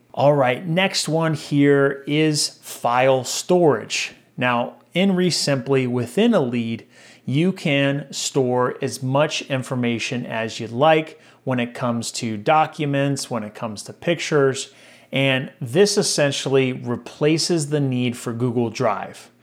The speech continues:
Google Drive is what we used to use to store all of our pictures, to store all of our purchase contracts, assignment contracts,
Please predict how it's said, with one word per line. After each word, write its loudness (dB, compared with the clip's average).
Google 4
Drive 6
is -4
what 0
we 2
used 2
to -2
use 0
to -4
store 4
all 4
of -6
our -6
pictures, 2
to -6
store 0
all 4
of -4
our -2
purchase -2
contracts, -4
assignment 0
contracts, -6